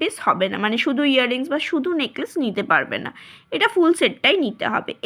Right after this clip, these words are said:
এক্সক্লুসিভ পিস তোমাদের দেখাচ্ছি করিশ্মাস থেকে। করিশ্মাসে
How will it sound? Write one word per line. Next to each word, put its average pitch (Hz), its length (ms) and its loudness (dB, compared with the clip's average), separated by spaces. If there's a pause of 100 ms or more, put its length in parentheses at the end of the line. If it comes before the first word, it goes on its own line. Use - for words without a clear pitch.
এক্সক্লুসিভ 427 640 2 (180)
পিস 349 200 4 (120)
তোমাদের 247 320 2 (120)
দেখাচ্ছি 254 400 -2 (160)
করিশ্মাস 233 520 2 (140)
থেকে। - 220 -4 (500)
করিশ্মাসে 403 580 4